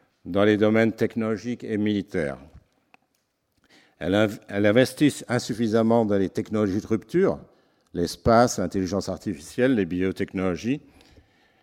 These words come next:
Et dans certains secteurs, le décrochage est presque irréversible. Malheureusement, près de la moitié de la recherche privée européenne reste concentrée dans le mid-tech, en particulier le secteur automobile,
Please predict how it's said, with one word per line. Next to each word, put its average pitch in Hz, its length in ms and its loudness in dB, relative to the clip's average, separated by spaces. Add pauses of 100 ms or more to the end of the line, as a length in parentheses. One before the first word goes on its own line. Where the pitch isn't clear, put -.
(720)
Et 104 100 -2
dans 131 160 6
certains 147 340 2
secteurs, 151 480 2
le 113 100 6
décrochage 107 600 0
est 90 60 -4
presque - 360 -8
irréversible. 85 720 -6 (1900)
Malheureusement, 110 560 4
près 127 140 2
de 110 40 4
la 107 80 6
moitié 113 400 2
de 104 60 0
la 95 80 4
recherche 98 380 -4
privée 104 260 2
européenne 101 500 4
reste 104 200 -4
concentrée 101 560 -2
dans 92 100 0
le 92 100 0
mid-tech, 98 460 -2
en 87 80 -6
particulier 98 380 -2
le 85 80 0
secteur 98 380 -4
automobile, 85 640 -4